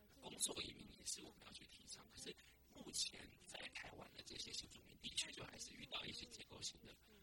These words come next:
问题，还是没有办法解决的，或者是说，在他们的生活环境当中，呃，因为我自己有担任过这个新移民姐妹的中文班的老师嘛，就可以发现说，光连他们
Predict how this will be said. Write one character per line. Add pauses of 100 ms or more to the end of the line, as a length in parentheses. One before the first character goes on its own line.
(160)
问
题，
还
是
没
有
办
法 (240)
解
决
的，
或
者
是
说， (680)
在 (200)
他
们
的
生
活
环
境
当
中， (520)
呃， (120)
因
为
我
自
己
有
担
任 (120)
过 (240)
这
个 (120)
新
移
民 (100)
姐
妹
的 (360)
中
文
班
的
老 (100)
师
嘛， (360)
就
可
以
发
现
说， (560)
光 (200)
连 (360)
他
们